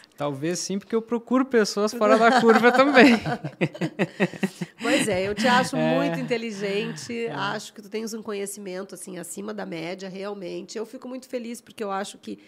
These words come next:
Speaker 2: o fato de tu tá vindo aqui hoje, né, porque eu realmente acho que conhecimento é direito de todos e eu acho que realmente é muito importante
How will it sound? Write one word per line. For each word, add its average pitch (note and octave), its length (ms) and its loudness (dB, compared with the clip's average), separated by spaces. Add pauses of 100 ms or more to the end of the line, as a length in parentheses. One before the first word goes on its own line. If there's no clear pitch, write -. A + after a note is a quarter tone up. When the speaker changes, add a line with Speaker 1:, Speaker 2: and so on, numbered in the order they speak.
(260)
Speaker 2:
o G3+ 80 -12
fato G#3 260 -4
de - 60 -18
tu A3 60 -18
tá G3+ 140 -6
vindo G#3 180 -10
aqui G3+ 200 -10
hoje, G#3 240 -6
né, G3 120 -8
porque - 240 -14
eu F#3+ 80 -6
realmente G3 460 -8
acho F#3 180 -10
que - 80 -20
conhecimento G3 640 -10
é - 20 -10
direito F#3 360 -8
de F#3 100 -18
todos G3 400 -10
e G#3 60 -10
eu F#3 120 -8
acho F3+ 240 -8
que - 80 -18
realmente G3+ 400 -8
é A#3+ 60 -2
muito A#3 400 -6
importante G#3+ 460 -8